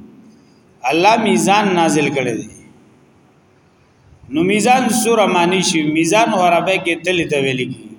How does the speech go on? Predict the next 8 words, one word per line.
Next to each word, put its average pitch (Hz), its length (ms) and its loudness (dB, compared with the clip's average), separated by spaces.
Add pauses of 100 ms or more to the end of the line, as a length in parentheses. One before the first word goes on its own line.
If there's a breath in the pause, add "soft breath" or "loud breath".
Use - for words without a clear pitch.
(1500)
نو 139 160 -2
بعضو 220 420 4
ته 196 100 0
نه 190 140 2
دک 220 220 0 (260)
تله 233 200 2
اغستې 165 440 0
ده. 127 180 -2